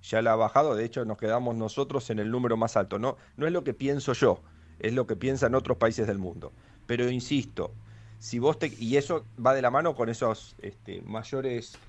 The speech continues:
derechos que se ganan en otros ámbitos. Pero insisto, si nosotros nos quedamos solamente con este punto de la edad y no tratamos todo lo otro, no sirve. Es decir, si vos solamente,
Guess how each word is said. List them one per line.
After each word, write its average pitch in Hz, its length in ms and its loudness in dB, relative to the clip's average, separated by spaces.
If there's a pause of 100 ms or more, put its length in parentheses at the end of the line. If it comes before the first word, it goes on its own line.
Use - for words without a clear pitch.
(220)
derechos 156 720 2
que 110 180 0
se 104 260 0
ganan 135 340 2
en 110 120 -2
otros 120 380 0
ámbitos. 95 640 0 (300)
Pero 104 160 0
insisto, 110 580 -4 (400)
si - 180 0
nosotros 147 420 2
nos 131 100 2
quedamos 131 420 2
solamente 156 580 2
con 123 120 2
este 127 200 0
punto 123 400 0
de 107 100 2
la 107 80 0
edad 101 260 2 (120)
y 110 160 -2
no 143 180 4
tratamos 135 500 2
todo 120 280 6
lo 107 120 4
otro, 143 360 2
no 117 160 -2
sirve. 101 380 -4 (580)
Es 104 100 0
decir, 110 240 -2
si 113 140 -2
vos 147 180 4
solamente, 135 680 0